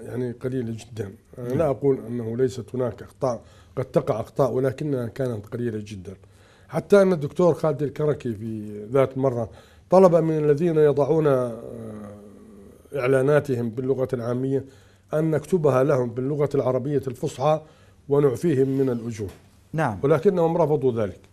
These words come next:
Speaker 2: الدكتور خالد الكركي كان يرأس ال-،
Speaker 1: كان رئيس مجلس إدارة الرأي.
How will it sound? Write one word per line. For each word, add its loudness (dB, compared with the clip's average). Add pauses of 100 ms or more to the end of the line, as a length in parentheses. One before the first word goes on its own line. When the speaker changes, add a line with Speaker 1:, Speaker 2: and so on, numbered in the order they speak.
(440)
Speaker 2:
الدكتور 2
خالد 2
الكركي -2
كان 2
يرأس 0
ال-، 0
Speaker 1:
كان 6
رئيس 6
مجلس 0
إدارة 2
الرأي. 2